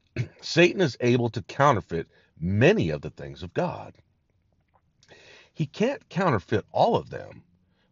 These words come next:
but he can counterfeit many of the things of God, and does counterfeit many of the things of God.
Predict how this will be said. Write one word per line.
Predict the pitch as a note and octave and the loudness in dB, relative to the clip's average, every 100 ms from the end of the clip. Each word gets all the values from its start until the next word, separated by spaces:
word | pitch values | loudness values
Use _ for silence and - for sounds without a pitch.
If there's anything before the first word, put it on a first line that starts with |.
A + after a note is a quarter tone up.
| - | 2
but | A2 | 2
he | B2 B2 | 2 -2
can | - A3+ C4 | 2 2 0
counterfeit | - G3 C#3 G#2 - G2 F#2 - _ - | 0 2 4 2 -2 -2 -2 -6 _ -8
many | D#2+ F#2+ C#3+ E2+ C2+ A#1+ | -2 4 4 4 -2 -10
of | D#2+ | -10
the | D2 | -8
things | F2 D#2+ D2+ | -8 -8 -8
of | C2+ | -10
God, | F#2+ D#2 A#1+ - - - | -4 -2 -2 -8 -16 -4
and | G#2+ F#2 | -2 2
does | C3+ F3 A3 | 8 8 8
counterfeit | - G#2+ D#2+ - D2 - _ _ | 0 0 0 -4 -12 -12 _ _
many | D#2 F2 E2+ D#2 C2+ - | -6 -2 -2 -2 -8 -12
of | C2+ | -16
the | C2 | -16
things | B1 C#2 B1 C#2 | -12 -12 -12 -16
of | A#1+ | -16
God. | A1 G1+ G1+ - | -14 -16 -18 -20